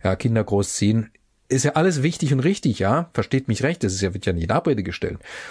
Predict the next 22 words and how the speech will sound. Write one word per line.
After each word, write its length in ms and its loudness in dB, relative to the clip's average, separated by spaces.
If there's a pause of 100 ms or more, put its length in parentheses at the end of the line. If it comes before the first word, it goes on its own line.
Und 140 2
trotzdem 320 0
muss 160 0
doch 140 -2
irgendwann 400 0
ich 140 -4
mal 120 0
an 80 0
der 100 2
Frage 300 0
vorbeikommen. 800 -2 (920)
Was 520 -4
eigentlich 520 0
mache 260 -4
ich 120 -6
hier? 180 -10 (100)
Was 380 -4
ist 260 0
hier 120 0
meine 300 -2
eigentliche 460 0
Aufgabe? 560 -8